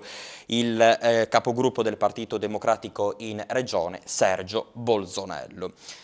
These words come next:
Giovanni Rampogna, il cittadino, proprio ieri sera durante il telegiornale abbiamo affrontato questa, eh, spinosa,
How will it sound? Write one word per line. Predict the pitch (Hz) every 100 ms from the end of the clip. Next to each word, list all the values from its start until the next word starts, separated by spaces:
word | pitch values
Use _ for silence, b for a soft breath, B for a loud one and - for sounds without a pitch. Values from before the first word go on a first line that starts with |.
| B B
Giovanni | - 247 240
Rampogna, | 202 165 127 110 104
il | 113 117
cittadino, | - 139 135 113 98 87
proprio | 147 147
ieri | 131 139 135
sera | - 151 139 120 - 110
durante | 120 123 127 123 120
il | 113
telegiornale | 123 143 147 110
abbiamo | 101 107 104
affrontato | 98 101 98 110 104
questa, | 98 104 - 107 101 98
eh, | -
spinosa, | 101 - 107 113 113 113 101